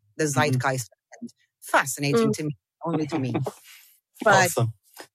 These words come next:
Speaker 1: yeah, but, but I do it through other people who I converse with. It's a conversation.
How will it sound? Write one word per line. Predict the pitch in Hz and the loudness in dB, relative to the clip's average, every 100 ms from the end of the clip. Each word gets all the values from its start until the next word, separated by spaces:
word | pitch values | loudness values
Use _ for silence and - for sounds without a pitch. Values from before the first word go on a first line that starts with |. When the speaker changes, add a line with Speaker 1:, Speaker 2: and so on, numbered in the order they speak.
| _ _ | _ _
Speaker 1:
yeah, | 254 302 185 151 | 4 6 6 2
but, | 170 226 240 - _ _ _ | 4 4 4 0 _ _ _
but | 220 - 247 | -8 2 4
I | 247 | 4
do | 214 320 | 4 6
it | 330 - - - | 4 2 -6 0
through | 254 262 262 262 254 269 - _ _ _ - | 2 2 0 -2 -2 -4 -8 _ _ _ 2
other | 233 214 214 | 4 6 4
people | - 214 214 196 175 170 170 165 165 _ _ _ _ _ | 0 -4 -2 2 4 4 0 -2 -10 _ _ _ _ _
who | 196 214 | 0 2
I | 180 | 2
converse | - 185 147 143 - - | 0 -4 -2 -4 -6 -10
with. | 123 120 - _ _ | -14 -16 -20 _ _
It's | 185 208 | -4 -4
a | |
conversation. | - 202 190 156 139 127 107 - | -2 0 0 -4 -4 -6 -8 -16